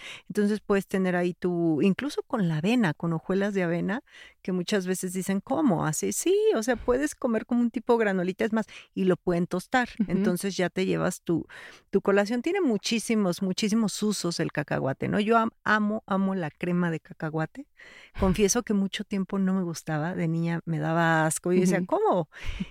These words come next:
Speaker 1: Y la vol-, le di una oportunidad y, y con mermelada, bueno, es un preentreno buenísimo.
Speaker 2: Cien por ciento, se usa mucho como preentreno, como postentrenamiento, como para reparar los músculos usados en el ejercicio,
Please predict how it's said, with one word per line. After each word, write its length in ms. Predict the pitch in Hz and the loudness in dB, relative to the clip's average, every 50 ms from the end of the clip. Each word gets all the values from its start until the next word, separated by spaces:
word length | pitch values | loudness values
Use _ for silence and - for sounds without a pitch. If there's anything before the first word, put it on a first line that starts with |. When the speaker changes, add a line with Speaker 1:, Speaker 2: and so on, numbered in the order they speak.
| - _ - | -12 _ -8
Speaker 1:
Y 260 | 214 214 220 214 202 | -4 -2 0 0 2
la 220 | 202 196 190 190 | 4 4 4 4
vol-, 260 | 175 185 190 190 175 | 4 4 2 2 2
le 180 | 165 165 160 156 | 2 0 -2 -2
di 180 | 160 190 226 247 | -2 -2 0 0
una 180 | 247 247 247 | 2 2 2
oportunidad 800 | 226 - 214 202 - - 202 190 190 185 175 165 160 160 180 196 - _ | 0 0 -2 -4 -2 -2 -4 -2 0 0 0 2 2 0 0 -2 -6 _
y, 340 | - 196 180 175 165 156 - - | -6 -6 -4 -4 -6 -8 -8 -8
y 260 | 170 160 151 151 151 _ _ | -8 -8 -8 -10 -14 _ _
con 240 | - - 151 151 147 | -12 -10 -8 -6 -6
mermelada, 520 | 147 143 147 147 143 143 143 147 160 196 202 | -6 -6 -6 -6 -6 -4 -4 -4 -2 -2 -2
bueno, 240 | 185 165 165 165 160 | -2 -2 -2 -2 -2
es 100 | - 185 | -2 -2
un 120 | 185 170 | -2 -2
preentreno 580 | - - 170 151 147 - - 160 156 165 175 175 | -2 -2 -2 -2 -2 -2 -2 -2 -2 -2 -2 -2
buenísimo. 580 | 160 151 156 208 247 - - 214 190 175 - _ _ _ _ - - 277 202 | -2 -2 -2 -2 -4 -4 -2 -2 -2 -2 -2 _ _ _ _ -12 -10 -8 -8
Speaker 2:
Cien 240 | - - 214 202 202 | -4 -2 -2 0 2
por 140 | - 254 233 | 2 2 4
ciento, 240 | 254 240 - 190 | 4 2 2 2
se 100 | - - | 2 0
usa 200 | 226 - 262 254 - | 0 0 0 0 2
mucho 280 | 247 220 196 - 208 - | 2 2 2 2 2 2
como 240 | 196 185 180 170 170 | 2 4 2 4 4
preentreno, 580 | - 175 170 175 - 220 240 254 254 254 233 | 4 4 4 2 0 2 2 4 4 4 2
como 240 | - - 185 175 165 | 2 0 0 0 -2
postentrenamiento, 840 | - - 170 160 - - 170 156 165 160 165 165 170 175 175 - 196 | -2 -2 -4 -4 -2 -4 -4 -2 -2 -2 0 0 0 0 0 0 -2
como 200 | - 180 170 160 | -2 -2 -4 -2
para 220 | - - 160 160 160 | 0 2 2 2 2
reparar 480 | 160 156 - - 170 170 170 170 165 | 0 -2 -2 0 0 2 2 4 2
los 160 | 180 180 165 | 2 2 2
músculos 420 | 185 185 175 - - 175 165 160 160 | 2 0 0 0 -2 -2 -2 -2 -2
usados 300 | 160 - 175 175 165 160 | -2 0 0 0 2 2
en 140 | 170 165 165 | 0 0 0
el 120 | 160 165 | 0 0
ejercicio, 600 | 165 151 - 165 156 143 185 185 - - 190 | -2 -2 -2 -4 -2 0 0 0 2 2 0